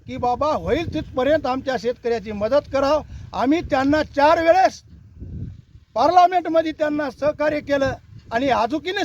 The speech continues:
शेतकऱ्याची एकच मागणी आहे, "आम्हाला शंभर टक्के मुआवजा द्यावा." आणि त्यांनी जिथं होते तिथंच खुर्चीत आनंदात राहावं, एवढंच आमचं म्हणणं आहे. आणि सहकार्य त्यांना त्यांच्या वडिलापासून आहे. तरी बी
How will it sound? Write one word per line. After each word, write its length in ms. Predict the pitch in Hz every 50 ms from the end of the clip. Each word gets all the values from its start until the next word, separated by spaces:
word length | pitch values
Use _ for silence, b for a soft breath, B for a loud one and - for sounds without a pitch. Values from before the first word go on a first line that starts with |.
| - -
शेतकऱ्याची 600 | 320 359 - - 330 339 330 320 311 311 294 294
एकच 260 | 302 - 349 330 302
मागणी 260 | 302 302 285 269 269
आहे, 100 | 262 254
"आम्हाला 260 | 240 254 262 285 294 285
शंभर 340 | - 254 254 254 254 294 302
टक्के 280 | - 277 254 - 277
मुआवजा 360 | 285 240 233 247 254 254 269 262
द्यावा." 320 | 247 262 285 269 220 180 - - - - - - - - - - - - - - - -
आणि 360 | 180 196 240 294 320 339 320 - - - - - - - - _ _ - -
त्यांनी 300 | 208 226 262 277 320 294
जिथं 300 | 202 254 262 - 320 311
होते 300 | 294 302 302 330 311 269
तिथंच 360 | 190 277 269 - 392 339 285
खुर्चीत 340 | - 302 - 220 320 320 302
आनंदात 400 | 277 277 285 294 285 269 254 254
राहावं, 240 | 226 208 180 156 135 - - - - - - _ - - - - - - -
एवढंच 400 | 190 214 262 294 320 349 - -
आमचं 280 | 311 294 285 285 285 269
म्हणणं 280 | 233 240 254 269 302
आहे. 260 | 311 294 302 339 359 - - _ - - - - _ -
आणि 200 | - 220 277 320
सहकार्य 460 | 220 - 277 320 - - 302 320 339
त्यांना 440 | 339 - 311 302 302 294 311 339 349
त्यांच्या 400 | 320 320 285 302 302 - 320 320
वडिलापासून 680 | 285 262 262 285 320 349 349 330 330 285 254 330 330
आहे. 260 | 320 277 247 233 190 160 - - - - - - _ - - - - - - - - - - - - - - - -
तरी 220 | 240 262 311 339 349
बी 200 | 349 349 330